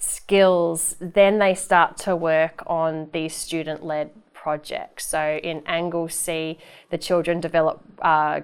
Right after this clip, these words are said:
community education workshops, and where they decide on a topic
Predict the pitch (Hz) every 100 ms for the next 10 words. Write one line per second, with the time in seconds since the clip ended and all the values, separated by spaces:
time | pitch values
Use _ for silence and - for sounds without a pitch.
0 | - 285 311 269 214 175 - - 165 160
1 | 165 156 - - - - - - _ _
2 | _ _ _ _ _ - - 165 170 165
3 | 160 165 - - - - - _ - 180
4 | 170 156 156 156 185 208 190 160 - 262
5 | - - -